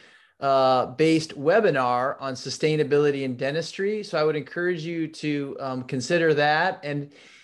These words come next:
in addition, um, Beverly Oviedo is on the call. Um, sh-, and Beverly recently published a book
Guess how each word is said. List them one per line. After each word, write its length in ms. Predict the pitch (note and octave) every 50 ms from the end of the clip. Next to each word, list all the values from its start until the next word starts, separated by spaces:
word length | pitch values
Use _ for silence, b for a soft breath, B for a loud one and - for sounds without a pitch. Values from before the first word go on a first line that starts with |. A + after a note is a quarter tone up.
| b b _
in 140 | - E3 E3+
addition, 720 | E3 D3 C#3 G3 A#3 A#3+ - - G3 F3+ E3 D#3+ D#3+ D#3 -
um, 380 | D3+ D3 D3 C#3+ C#3 C#3+ - - _ -
Beverly 520 | C#3 B2 D#3+ F3+ F#3 G3 F#3+ F3+ F3 -
Oviedo 760 | - E3 E3+ D#3 E3 D#3+ D#3 E3 F3+ G#3 G3+ G3 F3 D#3+ D#3
is 140 | D3+ C#3+ C3+
on 200 | D3 C#3+ D3 C#3
the 80 | C3+ C3
call. 680 | - - - D3+ D3 C#3+ D3 D#3+ F#3 A3 A3 G3 F3+ _ _
Um, 540 | C#3 C#3 C3+ C3 C3+ C3 C3 C3 B2+ C3 - b b b b b b b b -
sh-, 240 | - - - - _
and 220 | D3 C#3+ C#3+ C3 B2+
Beverly 440 | - F3 G3 G3+ G3+ F3+ F#3 F3
recently 600 | D3+ D#3 F3 F3 - - E3+ E3 E3 D#3 C#3+ - - _ _
published 440 | - - F3+ F3 E3+ E3+ D3+ - -
a 40 | D3
book 400 | B2+ B2 D#3 G#3 G#3+ F3 - -